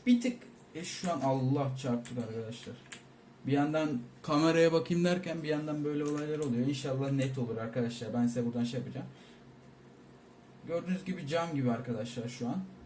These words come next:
Ee, sizde pek cam gibi gözükmez kameramdan dolayı. Yet-,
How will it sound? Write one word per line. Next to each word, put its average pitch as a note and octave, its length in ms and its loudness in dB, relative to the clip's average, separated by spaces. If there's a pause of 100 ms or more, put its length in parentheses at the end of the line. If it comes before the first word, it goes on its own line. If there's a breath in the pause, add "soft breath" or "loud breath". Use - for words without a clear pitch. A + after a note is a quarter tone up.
(120)
Ee, A#2+ 180 4
sizde C#3+ 340 -2
pek C#3 260 -4
cam D3 240 4
gibi C#3 160 2
gözükmez C#3 520 2
kameramdan B2 680 6
dolayı. A2+ 260 0
Yet-, - 140 -4